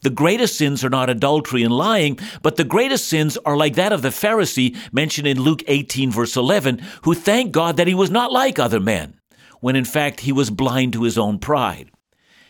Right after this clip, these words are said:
It was John Murray who said, "Indeed, the more sanctified the person is, the more conformed he is to the image of his Savior, the more he must recoil against every lack of conformity to the holiness of God.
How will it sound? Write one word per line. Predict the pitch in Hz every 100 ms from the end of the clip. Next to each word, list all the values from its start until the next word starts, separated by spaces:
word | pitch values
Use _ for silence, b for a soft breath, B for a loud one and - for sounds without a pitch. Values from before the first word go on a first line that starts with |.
| b
It | 214
was | 208
John | 120 156 139
Murray | 143 151 113
who | 110 117
said, | - 143 123 110 B B
"Indeed, | 135 143 170 135
the |
more | 139 139 143
sanctified | - 180 233 196 - 139 127
the | 113
person | - 123 117 120
is, | 208 156 135 B B B
the | 135
more | 139
conformed | 139 139 131 - 190 233
he | 190 135
is | 135
to | -
the | 120 -
image | 151 156 -
of | 156
his | 131 143
Savior, | - 208 226 147 110 110 B B B B
the | 156
more | 175 254
he | 202
must | 180 170 -
recoil | 147 - 135 208 147 143
against | 151 147 135 -
every | 202 233 214
lack | 147 151 160
of | - -
conformity | 127 127 - 202 226 185 120 120 B B B
to | 185
the | 190
holiness | 160 175 156 139 -
of | 127
God. | 156 143 87